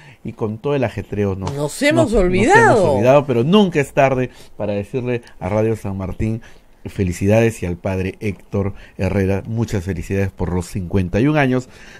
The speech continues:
Speaker 1: de nuestra radio hermana Radio San Martín.
Speaker 2: Así es. Muchas felicitaciones para todos nuestros oyentes en
Speaker 1: Arequipa.
Speaker 2: Arequipa.
Speaker 1: Ujú.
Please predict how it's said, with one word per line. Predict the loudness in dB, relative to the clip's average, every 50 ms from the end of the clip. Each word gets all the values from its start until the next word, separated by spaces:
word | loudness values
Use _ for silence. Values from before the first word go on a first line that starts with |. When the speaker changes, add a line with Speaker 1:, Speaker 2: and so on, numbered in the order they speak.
| -18 -10
Speaker 1:
de | -4 0 2 2 2
nuestra | 2 2 0 -2 -2 0 -2 -2 0 0
radio | 2 2 2 4 4 2 2 0 -2 -2
hermana | -4 -4 -2 -2 -2 -2 -2 -4 -4 -6
Radio | -6 -4 2 4 4 4 4 2 0 -4
San | -4 -6 -10 -10 -10
Martín. | -10 -12 -12 -14 -12 -12 -10
Speaker 2:
Así | -10 -8 -8 -8
es. | -8 -10 -14 -20 -20 -20 -20 -20 -20 -18 -12
Muchas | -12 -10 -8 -8 -6
felicitaciones | -6 -6 -8 -8 -10 -8 -8 -6 -4 -4 -6 -6 -6
para | -6 -8 -8
todos | -8 -8 -8 -8 -6 -6
nuestros | -6 -8 -8 -10 -12 -10 -8
oyentes | -8 -6 -6 -8 -8 -8 -10 -10 -10 -12 _ -8
en | -6 -4 -4 -6 -8 -6
Speaker 1:
Arequipa. | -2 -2 0 0 -2 -2 -4 -4 -4 -4 -6 -4 -6
Speaker 2:
Arequipa. | -8 -8 -10
Speaker 1:
Ujú. | -12 -12 -12